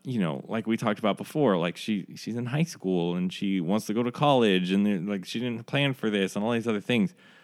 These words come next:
Um, yeah, yeah, that, that's awful. And I don't, I don't want to make it simple. I don't want to say, like,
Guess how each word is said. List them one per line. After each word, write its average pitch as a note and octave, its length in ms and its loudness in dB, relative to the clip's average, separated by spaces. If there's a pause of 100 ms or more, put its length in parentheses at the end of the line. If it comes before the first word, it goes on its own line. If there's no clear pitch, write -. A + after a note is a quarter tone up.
(240)
Um, G#2 320 2 (580)
yeah, D3 340 -2 (280)
yeah, C#3 120 -4
that, D3 180 -2 (140)
that's - 200 -8 (160)
awful. B2+ 640 0
And A#2 340 2
I C3 140 4
don't, B2+ 260 0
I A#2 80 4
don't C3 200 4
want A#2 340 4
to A#2 80 -2
make A2 260 2
it - 220 -2
simple. E2+ 540 0
I G#2+ 60 -2
don't A2 180 0
want A2+ 220 2
to G2+ 80 -4
say, G#2+ 200 0
like, F#2+ 180 0